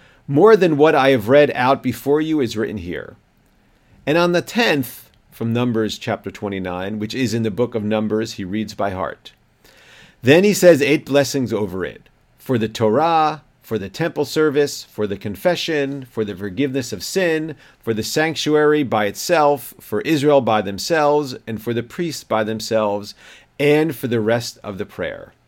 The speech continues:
These are important descriptions of the non-sacrificial aspect of the Yom Kippur observance,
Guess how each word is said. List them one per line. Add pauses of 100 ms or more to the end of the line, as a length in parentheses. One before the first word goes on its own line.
(1300)
These
are
important
descriptions
of
the
non-sacrificial
aspect
of
the
Yom
Kippur
observance,